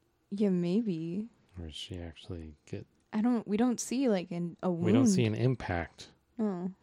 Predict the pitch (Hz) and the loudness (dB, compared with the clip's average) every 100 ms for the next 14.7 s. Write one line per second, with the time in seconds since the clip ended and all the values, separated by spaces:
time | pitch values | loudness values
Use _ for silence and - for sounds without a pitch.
0 | _ - 104 98 92 - 104 92 92 87 | _ -14 -8 -6 -6 -4 -2 -2 -2 -2
1 | 85 82 82 85 _ _ _ 117 - - | -4 -8 -10 -14 _ _ _ -16 -8 2
2 | 104 101 98 92 - 101 95 90 87 82 | 2 2 -2 -4 -6 -6 -4 -4 -8 -12
3 | 85 _ - 110 92 90 104 101 87 82 | -18 _ -6 -6 -6 -4 -2 -2 -4 -10
4 | 98 _ _ _ 98 92 92 - - 95 | -16 _ _ _ -8 -6 -8 -10 -8 -6
5 | 92 92 95 95 95 95 82 90 85 - | -4 -6 -8 -8 -8 -10 -8 -10 -12 -14
6 | - - - 226 202 202 196 196 _ - | -20 -20 -6 -2 0 0 -2 -8 _ -6
7 | 202 202 - 165 - - - 165 226 - | -2 -2 -2 -6 -8 -12 -10 -8 -8 -10
8 | - - _ _ - 107 - 87 85 87 | -16 -20 _ _ -14 -12 -8 -6 -6 -6
9 | 95 107 - 113 95 - 98 92 - 95 | -8 -10 -6 -8 -6 -4 -2 -4 -4 -2
10 | 98 95 - 90 - 110 196 196 208 202 | -2 -4 -8 -14 -6 -2 2 2 2 2
11 | 190 190 220 214 190 185 185 185 104 104 | 0 -2 -2 0 0 0 -2 -4 -2 -4
12 | 95 - 107 101 92 92 90 - 101 - | -4 -6 -4 -4 -6 -6 -8 -8 -10 -8
13 | 101 92 - 98 101 90 113 107 _ - | -10 -10 -10 -8 -8 -8 -8 -8 _ -20
14 | _ _ - 208 214 202 185 | _ _ -2 2 4 2 0